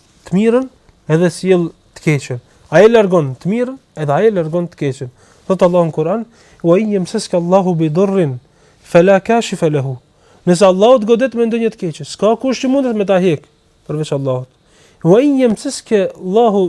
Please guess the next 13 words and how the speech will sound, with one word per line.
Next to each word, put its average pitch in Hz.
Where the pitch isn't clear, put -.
wa 185
in 240
yamsaska 214
bi 190
khairin, 247
ë, 175
f-, 175
fa -
innahu 226
ala 196
kulli 196
shay'in 170
qadir." 127